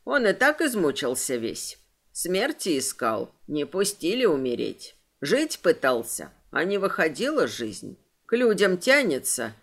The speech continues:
и людей боится. Вот любить умеет, да только будет ли добро от этой любви?" "Не тебе судить". "Не мне",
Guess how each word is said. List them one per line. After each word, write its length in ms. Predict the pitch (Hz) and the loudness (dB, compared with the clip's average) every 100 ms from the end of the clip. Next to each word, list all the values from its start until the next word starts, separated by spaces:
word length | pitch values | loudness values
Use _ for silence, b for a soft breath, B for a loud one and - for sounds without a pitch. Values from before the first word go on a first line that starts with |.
| _ | _
и 120 | - 175 | -4 2
людей 380 | 180 175 190 | 2 2 2
боится. 800 | 220 180 139 113 113 - - 113 104 _ _ | 4 4 4 0 -6 -8 -8 -8 -10 _ _
Вот 380 | 120 160 180 - | 2 4 4 2
любить 640 | 175 180 175 151 185 196 262 | 0 4 4 2 0 0 -2
умеет, 760 | 262 208 131 123 123 - - _ | 0 0 0 0 -4 -8 -20 _
да 180 | 190 226 | 2 4
только 380 | 233 214 202 208 | 6 4 2 -2
будет 420 | - 294 277 240 | 0 -2 -2 -2
ли 80 | 247 | 0
добро 400 | 208 185 165 - | 2 2 6 6
от 180 | 147 - | 6 2
этой 320 | 135 151 143 | 0 0 2
любви?" 540 | 147 123 107 120 87 _ _ _ _ - | 2 0 -6 -8 -8 _ _ _ _ -6
"Не 200 | 147 175 | 0 2
тебе 300 | 175 165 175 | 4 6 6
судить". 600 | 156 180 135 123 104 - _ _ _ - | 6 2 2 -4 -10 -16 _ _ _ -8
"Не 300 | 117 143 262 | -4 -2 -2
мне", 600 | 302 160 120 117 117 | 0 0 -2 -4 -6